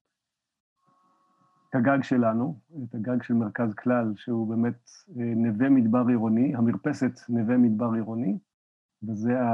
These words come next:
הספינת דגל שלנו. שם אנחנו בעצם מארחים יותר משלושים אלף איש בשנה בשביל לק-, לתת השראה מה אפשר לעשות עם גגות, ויש שם הכל, החל מדבורים ועד, אה, עצים שנותנים פירות,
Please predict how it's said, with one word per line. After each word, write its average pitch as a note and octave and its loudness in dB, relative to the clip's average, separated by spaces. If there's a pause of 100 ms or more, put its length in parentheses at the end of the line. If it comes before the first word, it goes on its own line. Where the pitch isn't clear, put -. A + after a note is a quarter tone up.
(840)
הספינת B2+ 4
דגל A#2 2
שלנו. A#2+ -2 (140)
שם A#2+ 2
אנחנו A#2+ 0
בעצם A#2 -2 (180)
מארחים A#2+ 2
יותר B2+ -4
משלושים B2+ 2
אלף B2 2
איש A#2+ 2
בשנה B2 0
בשביל A#2+ 2
לק-, A2 -4 (240)
לתת C3 -2
השראה C3+ 0 (840)
מה C3+ 6
אפשר C#3 0
לעשות B2 0
עם A2+ 2
גגות, A2+ -2 (280)
ויש A#2+ 0
שם A#2+ 0
הכל, A#2+ -2
החל B2 -4 (120)
מדבורים A#2+ 2
ועד, A#2+ -2 (180)
אה, B2 -4
עצים C3+ 2
שנותנים B2 0
פירות, A#2+ -4